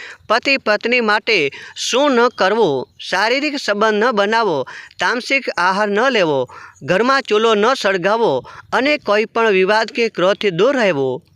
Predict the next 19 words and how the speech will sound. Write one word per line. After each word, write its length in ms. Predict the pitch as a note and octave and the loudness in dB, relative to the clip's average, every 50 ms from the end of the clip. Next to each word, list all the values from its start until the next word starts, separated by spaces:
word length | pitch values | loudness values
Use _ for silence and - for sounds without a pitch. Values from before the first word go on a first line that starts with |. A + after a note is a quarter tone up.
| _ _ - | _ _ -16
શીતળા 480 | - - A3+ B3+ C4 - C#4 D4 D4 | -6 -2 -2 -2 0 0 0 0 0
સાતમનો 480 | C#4 - - F#3 F#3 - A3 A3 A#3 A3+ - - | 0 0 -2 -2 0 -2 -2 -2 0 -2 0 0
ઇતિહાસ 500 | F3 F#3 - - A3 G#3+ G#3 G3 F#3 - C#3+ B2+ - - - - - - - - | -2 -2 0 0 0 0 0 0 -2 -4 -6 -6 -8 -10 -14 -16 -16 -12 -6 -4
અત્યંત 420 | F#3 G#3+ G#3+ - C4+ C#4+ D4 C4+ D4 | -4 -2 -2 0 0 0 0 0 -2
પ્રાચીન 520 | C4+ - G#3 G3 G#3 G#3 - A#3 A3+ A3 | 0 0 0 0 0 0 0 -2 0 0
અને 320 | A3 A3+ A3+ G#3 D3+ C3+ C3 - - - - - - | 0 0 2 0 0 -2 -4 -8 -14 -18 -16 -8 -4
લોકમાન્યતાથી 1200 | D3+ D#3 G3 A#3 C4 C4 - C4 A#3+ A3 G3 G3 G#3 A3 A3+ G#3+ - G3 F#3+ F#3+ - A3 A#3 A3 | 0 2 2 2 2 2 0 0 0 2 0 0 2 0 0 0 0 -2 -2 -2 -2 -2 -2 -2
સમૃદ્ધ 440 | - - F3+ F3+ F#3+ A#3 C#4 C4 | -2 -4 -2 0 2 2 2 2
છે. 160 | - - G#3+ D3+ C3 - - _ _ - | 0 0 0 0 -2 -4 -8 _ _ -6
આ 140 | D3+ E3+ G#3 | -4 -2 -2
તહેવારનું 600 | - - F3 E3+ F3 F#3+ G3 G3+ G#3 G#3 G3 F3 | -2 -2 -2 -2 0 2 0 2 2 0 0 0
મૂળ 260 | D#3+ D#3+ F#3 G3+ G#3+ G3+ - - D#3+ | 2 2 2 2 2 0 -2 -4 -4
હિન્દુ 280 | C#3+ E3+ G3+ G3+ C4 C4 | -4 -2 0 2 2 0
સંસ્કૃતિના 920 | - - G3+ F#3+ F3 - - G#3 G#3 F#3+ G#3+ G#3+ G#3+ G#3+ G3+ E3+ C3+ A#2 - - - - - - _ - | 0 0 -4 -4 -4 -4 -4 -4 -2 0 0 0 2 2 0 0 -2 -4 -6 -12 -18 -16 -18 -14 _ -4
આરંભિક 580 | D#3 E3 G3 A3+ C4 C4+ A#3+ F#3 G#3+ B3 A#3+ - | -2 -2 0 0 -2 -2 -2 -2 -2 -2 -2 -6
કાળ 280 | F#3+ - - F3 G3+ A#3+ | -8 -4 -2 0 0 0
સુધી 360 | A#3+ - G#3 G3 F3 A#3 B3+ | 0 -2 -2 -2 0 -2 -2
જાય 220 | A3 B3+ C4+ D4 C#4+ | 0 0 0 0 0
છે. 160 | - D3 | 0 0